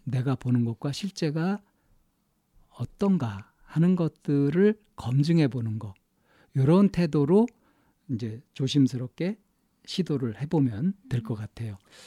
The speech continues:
Speaker 2: 그리고
Speaker 1: 그래서
Speaker 2: 자존-,
Speaker 1: 뜻밖에도
Speaker 2: 음.
Speaker 1: 그렇게
Speaker 2: 네.
Speaker 1: 위험하지 않다는 거.
Speaker 2: 네.
Speaker 1: 자기가 만들어낸 회-, 폐쇄 회로를 깨는 것이 가장 중요한 관점이다 하는 거예요.
Speaker 2: 음.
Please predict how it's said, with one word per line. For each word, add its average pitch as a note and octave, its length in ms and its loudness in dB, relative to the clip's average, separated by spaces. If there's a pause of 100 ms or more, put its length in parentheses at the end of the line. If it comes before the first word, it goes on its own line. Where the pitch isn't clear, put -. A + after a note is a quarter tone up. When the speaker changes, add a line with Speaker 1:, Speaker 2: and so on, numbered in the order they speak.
(120)
Speaker 2:
그리고 A#3 340 -8
Speaker 1:
그래서 D3+ 240 0
Speaker 2:
자존-, B3+ 100 -4
Speaker 1:
뜻밖에도 G3+ 720 0
Speaker 2:
음. - 20 -10
Speaker 1:
그렇게 - 240 -2
Speaker 2:
네. B2+ 80 2
Speaker 1:
위험하지 C#3 360 6
않다는 A2 400 -4
거. C#3 360 -2
Speaker 2:
네. F#3+ 240 -18 (180)
Speaker 1:
자기가 E3 400 2
만들어낸 C#3 680 4
회-, F#3 120 2 (160)
폐쇄 F3 340 -2
회로를 D3+ 400 0 (320)
깨는 G#3 340 6
것이 G3+ 380 0
가장 - 360 -4
중요한 C3+ 560 -2 (280)
관점이다 A#2+ 520 -6
하는 G#2 200 -10
거예요. G2 300 -18
Speaker 2:
음. A3 160 -14